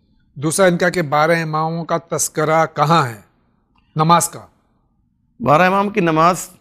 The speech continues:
Speaker 2: کے الگ الگ طریقے ہیں۔ اگر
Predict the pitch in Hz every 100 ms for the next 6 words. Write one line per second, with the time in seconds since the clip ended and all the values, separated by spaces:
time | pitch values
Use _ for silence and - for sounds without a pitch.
0 | _ _ - 135 - 131 135 135 135 120
1 | _ _ - 104 107 151 131 131 151 151
2 | _ _ - 101 107